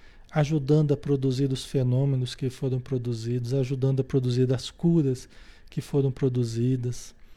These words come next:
ajudando na estruturação da missão de Jesus, né?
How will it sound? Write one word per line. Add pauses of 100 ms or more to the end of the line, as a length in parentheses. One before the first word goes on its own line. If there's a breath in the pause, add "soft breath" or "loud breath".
(280 soft breath)
ajudando
na
estruturação (720 soft breath)
da
missão
de
Jesus,
né?